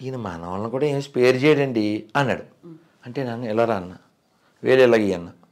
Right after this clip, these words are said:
Speaker 1: ఇప్పుడు ఈ వేలు ప్లగ్లో పెట్టామనుకో, ఏమొస్తుందన్న? ఏమొస్తుంది?
Speaker 2: షాక్.
Speaker 1: మ్మ్, షాకు. నువ్వు పెడితే షాక్ అవుతుంది, నేను పెడితే? మీకైనా అంతే కదండి. నువ్వు పెడితే షాకు, నేను పెడితే కేకు రాదు. ఎవరు పెట్టినా షా-,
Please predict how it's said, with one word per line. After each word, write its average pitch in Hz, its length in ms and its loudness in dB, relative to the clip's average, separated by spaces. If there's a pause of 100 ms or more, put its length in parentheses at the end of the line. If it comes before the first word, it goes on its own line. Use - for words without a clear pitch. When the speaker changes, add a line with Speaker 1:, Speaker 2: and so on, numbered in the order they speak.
(1000)
Speaker 1:
ఇప్పుడు 110 180 -6
ఈ - 20 -2
వేలు 101 320 -2
ప్లగ్లో 104 320 -2
పెట్టామనుకో, 92 600 -4
ఏమొస్తుందన్న? 92 600 0 (720)
ఏమొస్తుంది? 131 540 -10 (960)
Speaker 2:
షాక్. - 180 -16 (180)
Speaker 1:
మ్మ్, - 460 -20
షాకు. 147 440 -8 (380)
నువ్వు 131 160 0
పెడితే 170 300 2
షాక్ 139 280 2
అవుతుంది, 98 240 -2
నేను 160 200 4
పెడితే? 196 380 2 (720)
మీకైనా 110 360 -8
అంతే 117 260 -12
కదండి. 113 320 -12 (1000)
నువ్వు 120 160 0
పెడితే 120 380 2
షాకు, 107 640 0 (320)
నేను 113 220 0
పెడితే 101 360 0
కేకు 107 440 0
రాదు. 92 240 0
ఎవరు 101 200 6
పెట్టినా 110 380 -8
షా-, 110 260 -2